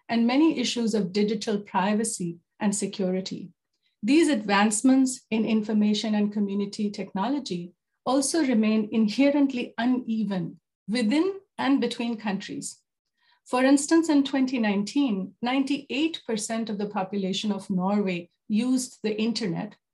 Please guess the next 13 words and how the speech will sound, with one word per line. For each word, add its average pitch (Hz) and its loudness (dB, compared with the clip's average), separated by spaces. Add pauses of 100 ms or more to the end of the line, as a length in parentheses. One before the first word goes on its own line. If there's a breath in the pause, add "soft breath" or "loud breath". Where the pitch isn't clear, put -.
(180)
compared 262 -2
to 269 -4
two 320 0
percent 190 -4
in 175 -2
Somalia. 160 -6 (640 soft breath)
Moreover, 247 4 (180)
the 214 2
digital 277 2
divide 180 0 (180)
is 226 0
not 285 0
just 392 -4